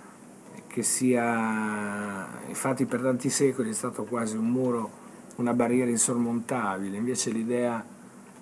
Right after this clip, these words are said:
che, eh, c'è la possibilità di passare, di trovare una via, di arrivare da un'altra parte, questo è molto bello.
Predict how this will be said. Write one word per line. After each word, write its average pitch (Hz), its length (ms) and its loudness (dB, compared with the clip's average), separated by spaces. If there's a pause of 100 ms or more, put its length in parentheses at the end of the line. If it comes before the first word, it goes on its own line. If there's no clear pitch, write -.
(220)
che, - 140 0
eh, 107 1200 0 (2750)
c'è 131 160 2
la 127 80 4
possibilità 117 920 -2 (200)
di 104 160 -8
passare, 113 720 0
di 107 140 -4
trovare 113 320 -4
una 117 200 -2
via, 113 440 -2
di 101 140 -6
arrivare 107 800 -6
da 113 160 -2
un'altra 117 360 2
parte, 107 540 -6
questo 104 420 -8 (1600)
è 104 100 -10
molto 104 320 -6
bello. 98 420 -10